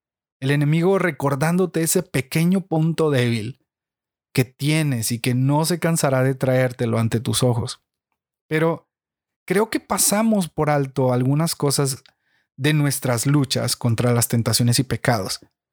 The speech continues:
Pasamos por alto algunos detalles que nos dan verdadera esperanza, y quiero compartírtelos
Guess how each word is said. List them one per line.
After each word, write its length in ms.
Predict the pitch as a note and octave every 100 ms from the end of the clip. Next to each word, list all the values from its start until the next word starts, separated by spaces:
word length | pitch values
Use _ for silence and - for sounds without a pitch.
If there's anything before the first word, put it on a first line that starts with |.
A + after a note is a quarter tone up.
| _ _
Pasamos 460 | - D#3+ G3 G#3+ A3
por 180 | G#3 F#3
alto 320 | F3+ F3+ F#3+
algunos 460 | F3 D#3 F3 F3 D3
detalles 880 | D3 C#3 E3+ F3 D3+ B2+ G#2+ - _ _ _ _
que 140 | D#3
nos 360 | D3 D3 C#3 A#2+
dan 300 | D3+ F3+ F#3+
verdadera 460 | F#3+ E3+ C3+ C3 C#3
esperanza, 760 | - A#2 A#2 A#2+ A#2 A#2+ - _ _
y 160 | C#3+ C#3
quiero 320 | - F3 F3
compartírtelos 880 | E3 D3 B2 B2+ B2+ A#2+ B2+ A#2+ A2+